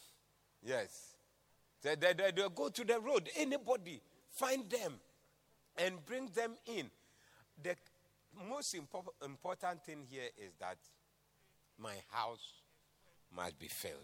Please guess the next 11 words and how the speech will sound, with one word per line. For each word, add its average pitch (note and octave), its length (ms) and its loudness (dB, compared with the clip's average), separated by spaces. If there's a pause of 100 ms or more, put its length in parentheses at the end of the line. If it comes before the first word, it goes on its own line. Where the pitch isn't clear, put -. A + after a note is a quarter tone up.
(840)
My F#2+ 100 -4
house G2+ 680 0 (360)
must F2 320 -8
be E2 80 -8
filled. E2+ 300 -4 (680)
We G#2 160 -2 (100)
don't B2+ 300 0 (1300)
empty, D3+ 680 0 (840)
empty D#3 460 0
space - 680 -2
or G#2+ 160 0